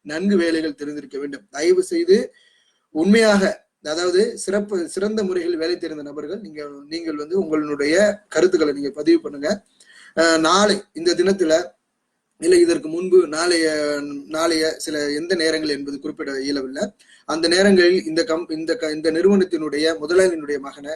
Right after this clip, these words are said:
நம்மளுடைய நேரலை நிக-, நிகழ்ச்சிகளை நாளைக்கு அவர் பங்கு பெறுவாரு. அவரு தன்னுடைய தேவைகள், அந்த நிறுவனங்களுக்கு தேவையான குறிப்புகளையும் அவர் குறிப்பிடுவாரு. இதுல தங்களுடைய நேரங்களை தயவு செய்து என்னுடைய நேரங்களையும் நீங்க வந்து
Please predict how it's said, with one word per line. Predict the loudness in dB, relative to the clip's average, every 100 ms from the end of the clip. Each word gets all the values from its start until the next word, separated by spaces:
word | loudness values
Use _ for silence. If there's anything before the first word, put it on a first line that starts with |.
| -12
நம்மளுடைய | -14 -8 -6 -2 -2 -2 -6 _ _
நேரலை | 2 4 2
நிக-, | 0 -2
நிகழ்ச்சிகளை | -2 -4 -4 -6 -4 -6
நாளைக்கு | -10 -10 -8 -6
அவர் | -8 -10
பங்கு | -14 -14
பெறுவாரு. | -12 -10 -6 -4 -4 -6 -14 0
அவரு | 4 6 6
தன்னுடைய | 2 2 2 4 6 4 2
தேவைகள், | 2 6 8 6 2 -4 -16
அந்த | -16 -12
நிறுவனங்களுக்கு | -8 -6 -6 -6 -8 -10
தேவையான | -10 -8 -8 -10 -16 -20 _
குறிப்புகளையும் | -18 -10 -6 -4 -6
அவர் | -8 -12 -10
குறிப்பிடுவாரு. | -14 -12 -14 -14 -20 _ _ -20 -20 _
இதுல | 2 6 6 2 -2 _ _
தங்களுடைய | -4 2 4 4 4 2 0 0
நேரங்களை | 2 4 4 2 -2 _
தயவு | -4 -2 -2
செய்து | -4 -4
என்னுடைய | -4 -2 -2
நேரங்களையும் | -2 -4 -4 -6 -6 -10 _
நீங்க | -14 -12
வந்து | -14 -10